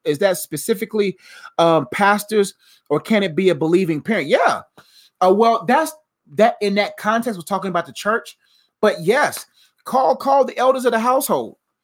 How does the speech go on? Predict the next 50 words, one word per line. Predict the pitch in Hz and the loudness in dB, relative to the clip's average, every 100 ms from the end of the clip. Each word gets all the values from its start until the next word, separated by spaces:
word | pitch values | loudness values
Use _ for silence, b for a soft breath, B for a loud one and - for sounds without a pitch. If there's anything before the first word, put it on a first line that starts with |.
| _ _ | _ _
and | 190 | -2
pray | 185 226 285 | 0 2 2
for | - 175 | 2 0
'em. | |
We | 185 233 | 0 -2
all | 202 247 | 0 2
have | 262 214 170 | 2 0 2
the | 175 | -2
ability | 143 170 160 147 | 0 -2 -2 -4
to | 151 | -8
pray | - 165 147 127 B B | -8 -2 -2 -4 B B
and | 170 | -2
believe | 165 165 156 127 | 2 2 2 0
God | 156 139 | 0 0
for | 139 139 | -2 -6
healing. | 131 107 95 _ _ b b b b | -6 -8 -14 _ _ b b b b
And | 165 | 0
so | 202 175 | 4 4
if | |
you | 170 294 | 4 2
have, | 247 208 180 - B B - | 4 4 2 -2 B B -2
um, | 160 | 0
family | 143 - 208 226 220 220 | -2 -2 0 2 0 -2
and | 175 | -2
people, | 240 247 185 | -4 -2 -4
by | 127 196 | 0 2
all | 240 240 | 2 0
means, | 226 254 165 | 0 -4 -4
get | 240 - | -6 0
their | 226 - | 0 4
oil, | 220 233 | 4 4
lay | 220 247 | 2 0
hands | 214 233 247 233 | 0 -2 -4 -4
on | 226 | -4
them | 247 233 | -4 -4
in | 208 | -6
faith, | - - 220 240 | -4 0 0 2
and | 214 | -2
believe | 185 220 240 | -2 -4 -2
that | 220 185 | -4 -2
God | 226 220 220 | 2 2 0
can | 190 | -4
do | 269 294 | -2 -2
it. | - B B B _ | -2 B B B _
And | 196 | 2
then | 208 | 2
if | 196 160 | 0 -2
the | 165 | -4
Bi-, | 143 202 - | 0 -2 0
if, | 180 | -4